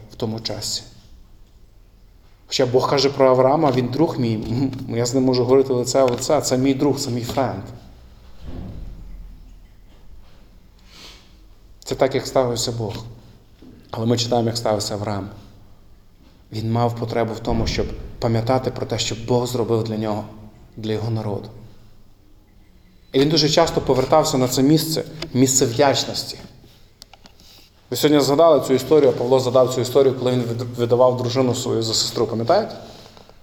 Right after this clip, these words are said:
Пам'ятаєте контекст? Тому що коли він прийшов в це місце, він поставив жертівника, і Бог каже: «Це те місце, де я тобі хочу приготувати. Ти тут будеш. Це земля обіцяна, земля, яка має течі молоком і медом. Це благословена земля».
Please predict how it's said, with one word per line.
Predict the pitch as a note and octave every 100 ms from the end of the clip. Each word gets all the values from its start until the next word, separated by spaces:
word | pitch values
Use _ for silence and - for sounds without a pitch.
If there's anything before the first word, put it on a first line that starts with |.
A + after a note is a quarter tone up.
| - - -
Пам'ятаєте | A2+ C3 F3+ F#3
контекст? | C#3+ A2+ A#2 A#2 - - - - - - - - - - - - -
Тому | C3+
що | D3+
коли | D3
він | F3
прийшов | D#3+ D#3 E3+ D#3+
в |
це | E3
місце, | D#3+ F#3+ D#3
він | C#3+
поставив | C#3 - D#3 D3+
жертівника, | C#3+ C3+ D3 C#3+ C#3+ F3+
і |
Бог | C3+ D3+
каже: | D#3 D3+ C#3
«Це | D3
те | B2+ E3+
місце, | F3 F#3+ F#3+ E3+
де | D3+
я | E3
тобі | E3 D#3+
хочу | D#3 D#3 D#3+
приготувати. | D#3+ D3 - D3+ D3
Ти | C3 D#3
тут | D3+ F3+
будеш. | D#3 C#3 A#2 A2+ - - -
Це | - D#3
земля | D#3 D#3 F3
обіцяна, | F3 E3+ E3 - E3 B2+
земля, | B2 C#3+ E3
яка | F3+ F3
має | E3 F3 D#3+
течі | - - C3+ -
молоком | F3+ D#3+ E3 E3
і | D#3+
медом. | F3 E3 A#2+ A2+ - -
Це | -
благословена | C#3+ F3 F3 F3+ F3+ F3 E3
земля». | D3+ D#3 D3 F#2+